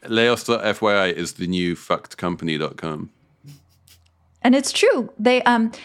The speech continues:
Speaker 2: it's so interesting with layoffs because, you know, it used to be people were a little embarrassed about getting layoffs, but n-, getting laid off. But now people, as soon as they're laid off, they, like, they post about it. And then there's always these spreadsheets, not always, but often,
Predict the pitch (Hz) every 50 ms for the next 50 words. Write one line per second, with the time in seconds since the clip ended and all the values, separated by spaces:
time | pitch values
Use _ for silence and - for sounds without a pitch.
0 | - - 240 - - - 370 427 - 285 349 339 - 339 - 294 247 220 220 226
1 | 214 208 240 262 285 208 190 - - - - 196 - 214 202 196 190 185 - -
2 | _ _ _ - 202 247 233 202 196 220 220 - - 202 220 208 - 220 196 -
3 | 190 180 185 180 175 170 165 175 170 165 165 165 165 175 185 190 190 185 185 -
4 | - 208 202 202 226 208 220 220 220 226 220 220 226 220 - - 180 - 190 202
5 | 208 - - - - 196 180 185 185 180 175 165 165 180 226 226 - 214 160 185
6 | 196 202 214 214 208 202 - - - 208 - 202 190 160 185 - - 220 208 190
7 | 190 180 180 180 196 214 226 269 294 262 - - 180 175 170 165 165 160 - -
8 | - - _ _ _ _ _ _ _ _ _ _ _ _ - 190 170 - - 285
9 | 359 359 - 208 185 170 165 175 170 180 180 196 208 - - - - - - _
10 | _ - 202 196 190 190 185 185 180 180 180 180 185 - 208 214 226 220 220 208
11 | 196 190 - - - 208 226 294 370 - - - 151 151 - - - - 196 196
12 | 180 - - 185 175 165 160 - - 165 - 185 202 247 240 - - 175 175 170
13 | 165 170 175